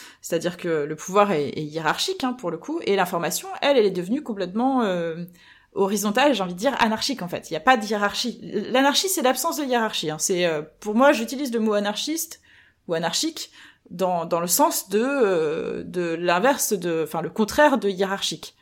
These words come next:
C'est-à-dire que la hiérarchie, c'est, euh, pyramidal, avec, euh,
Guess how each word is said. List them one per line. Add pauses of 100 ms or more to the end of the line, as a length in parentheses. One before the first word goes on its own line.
(340)
C'est-à-dire
que
la
hiérarchie,
c'est,
euh,
pyramidal,
avec,
euh,